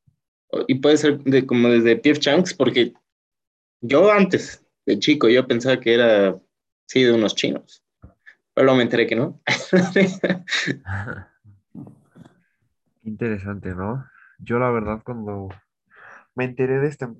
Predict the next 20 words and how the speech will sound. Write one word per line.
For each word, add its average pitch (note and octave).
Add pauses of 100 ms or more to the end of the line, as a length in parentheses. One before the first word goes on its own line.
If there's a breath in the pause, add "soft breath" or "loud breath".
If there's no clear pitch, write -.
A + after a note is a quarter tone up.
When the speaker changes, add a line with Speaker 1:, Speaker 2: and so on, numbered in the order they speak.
(140)
Speaker 2:
bueno, A#2+
de A#2
este, B2+
de A#2+
esta C3
franquicia, A#2
pues -
no C3+
pensé D3+
que, B2 (160)
que G2 (500)
tuviera C3
tantas, C3
este, G2+ (880 soft breath)
marcas C3+
reconocidas A2
como G#2+
puede G#2
ser G2
Domino's, G2+